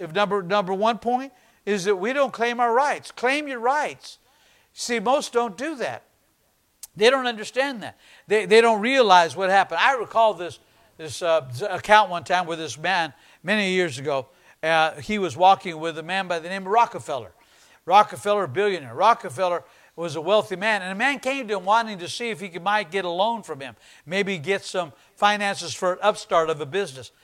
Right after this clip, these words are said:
And he went in, and Rockefeller stood there, and, and, s-, and the man told him what he wanted.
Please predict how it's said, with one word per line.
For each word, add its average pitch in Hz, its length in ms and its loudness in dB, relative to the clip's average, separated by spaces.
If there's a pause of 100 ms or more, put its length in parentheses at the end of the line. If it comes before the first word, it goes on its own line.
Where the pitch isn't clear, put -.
(360)
And 180 160 -4
he 233 80 0
went 226 240 -2
in, 233 220 -2
and 175 120 -10 (220)
Rockefeller 196 640 4
stood 196 320 -4
there, 208 220 0
and, 147 180 -10
and, 151 220 -10
s-, 139 340 -12
and 185 240 -2
the 170 60 -10
man 196 280 -2 (540)
told 208 260 4
him 196 80 -4
what 196 160 -2
he 180 60 -4
wanted. 196 360 2